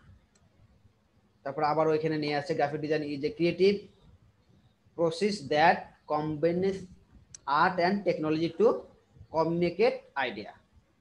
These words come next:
The requirement that a graphic designer", আর আমি পড়তে যাচ্ছি না।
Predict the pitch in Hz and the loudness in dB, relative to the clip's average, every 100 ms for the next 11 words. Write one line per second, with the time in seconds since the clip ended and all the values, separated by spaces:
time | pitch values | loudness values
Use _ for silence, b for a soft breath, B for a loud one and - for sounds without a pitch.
0 | _ 117 131 131 127 139 180 190 196 208 | _ -10 -6 -6 -6 0 2 4 0 0
1 | 165 151 151 147 139 147 151 151 143 143 | 4 6 6 4 -4 -2 -2 -2 -8 -4
2 | 156 156 160 - - - 143 139 143 143 | -2 0 -2 -4 -8 -4 -2 -4 -10 -10
3 | 147 151 - 175 220 - | -6 -6 -4 -2 -2 -4